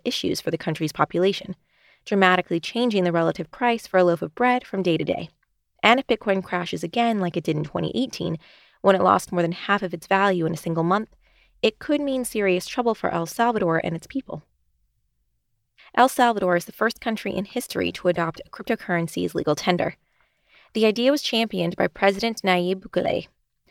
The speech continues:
who first took office in twenty nineteen and who has been embroiled in controversy and criticism, both at home and internationally, over issues including term limits,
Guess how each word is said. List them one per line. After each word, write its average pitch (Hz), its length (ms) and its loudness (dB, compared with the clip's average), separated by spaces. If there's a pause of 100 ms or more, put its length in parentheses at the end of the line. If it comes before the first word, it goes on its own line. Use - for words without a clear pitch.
(140)
who 196 80 -4
first 226 320 2
took - 240 -2
office 185 440 0
in 190 100 -6
twenty 170 280 0
nineteen 214 500 -6 (580)
and 208 120 0
who 214 100 0
has 196 100 0
been 185 120 2
embroiled 185 540 6
in 165 60 -2
controversy 185 600 -2
and 175 80 0
criticism, - 540 -4 (300)
both 170 120 4
at 165 100 0
home 214 420 -2
and 185 120 2
internationally, 180 720 -2 (520)
over 202 160 6
issues 190 340 0
including 170 380 0
term 214 260 -2
limits, - 380 -6